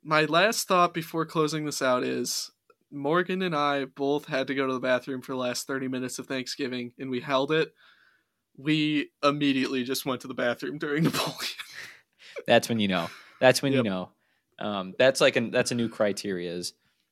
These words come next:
Speaker 2: did Chris Stockman not review this movie, or did you go to the bathroom in the middle of the movie? Those are two
Speaker 1: <laughs>
Speaker 2: things. Those are two criteria for this movie wasn't good.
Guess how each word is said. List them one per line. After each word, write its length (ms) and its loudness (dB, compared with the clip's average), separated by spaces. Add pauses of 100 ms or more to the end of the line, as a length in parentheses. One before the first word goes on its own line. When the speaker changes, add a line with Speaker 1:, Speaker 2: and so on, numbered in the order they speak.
(680)
Speaker 2:
did 240 -2
Chris 260 2
Stockman 560 0
not 240 0
review 280 0
this 180 0
movie, 440 -2 (180)
or 260 2
did 220 -4
you 80 -4
go 100 2
to 80 2
the 80 -2
bathroom 380 -2
in 60 -8
the 40 -8
middle 220 -6
of 80 -8
the 60 -16
movie? 340 -20 (200)
Those 200 -2
are 80 0
two 220 0
Speaker 1:
<laughs> 0 -
Speaker 2:
things. 340 -2
Those 160 2
are 80 4
two 420 4 (300)
criteria 680 -2
for 440 0
this 180 -2
movie 180 0
wasn't 380 -6
good. 200 -10